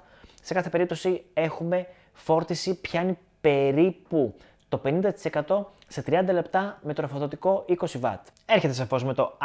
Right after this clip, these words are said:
I O S δεκαέξι και όλα τα καλούδια που αυτό μπορεί να φέρνει, ενώ επίσης η συσκευή σαν συσκευή υποστηρίζει διπλή sim, αλλά το υποστηρίζει, και αυτή είναι η βασική λεπτομέρεια, με κανονική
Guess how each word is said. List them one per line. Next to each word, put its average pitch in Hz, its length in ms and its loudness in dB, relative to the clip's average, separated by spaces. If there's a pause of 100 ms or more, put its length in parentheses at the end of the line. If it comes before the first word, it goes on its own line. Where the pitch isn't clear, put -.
(120)
I 127 100 4
O 123 240 4
S - 280 -10
δεκαέξι 123 500 -4
και 151 100 -2
όλα 139 120 2
τα 139 80 -4
καλούδια 123 400 -2
που 123 120 -2
αυτό 123 240 0
μπορεί 113 200 -2
να 104 120 -8
φέρνει, 220 440 -2 (340)
ενώ 120 240 -2
επίσης 180 680 -2
η 131 100 -4
συσκευή 123 480 -2
σαν 143 260 -4
συσκευή 117 600 -4
υποστηρίζει 135 760 -2
διπλή 143 420 -2 (100)
sim, 160 280 -2
αλλά 123 840 2 (140)
το 151 80 2
υποστηρίζει, 135 800 -2
και - 160 -6
αυτή - 240 -4
είναι 131 140 -2
η 123 40 -2
βασική 113 240 -8
λεπτομέρεια, 170 600 0 (400)
με 135 400 -2
κανονική 123 720 -2